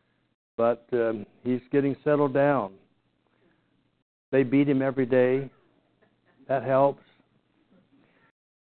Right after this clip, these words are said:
<clears throat> Working, you know, I'd like to finish this up today because this was intended to be all,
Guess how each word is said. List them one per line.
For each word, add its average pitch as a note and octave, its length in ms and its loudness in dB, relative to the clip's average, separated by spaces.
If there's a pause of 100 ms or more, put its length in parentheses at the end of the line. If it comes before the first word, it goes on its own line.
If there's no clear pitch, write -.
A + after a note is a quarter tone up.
(160)
<clears throat> - 100 0 (1400)
Working, E3 600 2 (200)
you D#3 440 -12
know, E3 140 0
I'd D3 160 4
like G#3+ 200 4
to F3+ 100 0
finish F3 320 0
this E3+ 180 2
up G3+ 200 6
today B2 260 -2
because B2 300 -2
this G3 160 4
was D3 160 0 (120)
intended D#3+ 480 0
to C#3 80 0
be C3 160 0
all, D3 400 2